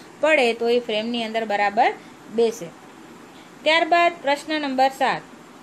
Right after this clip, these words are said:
રીતુએ એક સફરજનનો ત્રણ પંચમાંશ ભાગ ખાધો. જુઓ, આટલો ભાગ એણે ખાઈ લીધો છે અને બાકીનો ભાગ, હવે જે ભાગ વધ્યો,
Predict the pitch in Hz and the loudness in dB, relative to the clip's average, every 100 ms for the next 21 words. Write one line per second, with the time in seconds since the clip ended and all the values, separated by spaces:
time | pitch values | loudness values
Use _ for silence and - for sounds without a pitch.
0 | - 233 302 - 403 370 320 320 - 277 | -8 -6 -4 2 4 6 6 4 0 0
1 | 370 381 359 349 339 330 320 320 330 320 | 0 0 -2 2 2 2 0 -2 0 0
2 | 233 233 233 269 294 330 359 392 349 311 | 0 0 -4 -2 0 2 2 2 0 -2
3 | 302 294 294 302 233 226 254 254 302 262 | -2 -4 -2 -4 -2 0 0 0 2 2
4 | 185 147 - 208 269 208 214 240 294 320 | 2 -4 -12 -6 -2 0 -2 -4 2 4
5 | 320 320 294 302 311 277 285 269 208 196 | 6 4 2 0 0 2 4 4 2 -2
6 | 170 - - - - - - 320 269 240 | -4 -14 -20 -20 -20 -14 -2 0 2 0
7 | 240 349 359 359 311 208 180 208 269 330 | 2 0 4 4 6 2 0 2 4 4
8 | 330 311 262 277 269 247 262 247 | 2 2 2 2 2 2 4 0